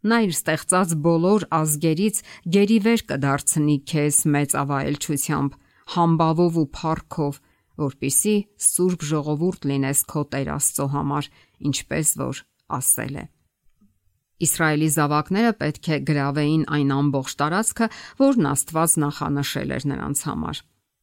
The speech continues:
Այն ազգերը, որոնք հրաժարվել էին երկրպագել ու ծառայել ճշմարիտ Աստծուն, պետք է զրկվեին տիրապետության իրավունքից։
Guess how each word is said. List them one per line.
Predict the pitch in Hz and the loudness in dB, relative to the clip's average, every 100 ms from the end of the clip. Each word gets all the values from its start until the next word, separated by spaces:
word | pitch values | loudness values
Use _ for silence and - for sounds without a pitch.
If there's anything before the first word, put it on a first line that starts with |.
| _ | _
Այն | - 240 240 | 0 4 4
ազգերը, | 214 - 185 147 135 - - | 4 2 2 2 -4 -10 -4
որոնք | 147 139 143 | 0 0 -2
հրաժարվել | 147 143 147 147 147 190 | 0 0 0 0 0 0
էին | 165 135 131 | 0 0 0
երկրպագել | 135 - 135 - 147 143 165 151 | -2 -4 -6 -4 -2 0 0 -2
ու | 139 | -4
ծառայել | 135 139 143 156 156 | -4 -2 0 -2 -2
ճշմարիտ | - - 139 139 147 - | -6 -4 -2 -2 -4 -6
Աստծուն, | 131 - 233 247 - - - | -4 -2 0 -2 -6 -20 -4
պետք | 277 277 | -4 0
է | 196 | 0
զրկվեին | 147 151 139 - 147 151 156 | 2 2 -2 -4 -2 0 0
տիրապետության | 151 139 139 147 131 139 151 147 | -2 -2 -4 -6 -6 -6 -4 -2
իրավունքից։ | 139 - - 135 139 - - | -2 -4 -6 -6 -6 -8 -12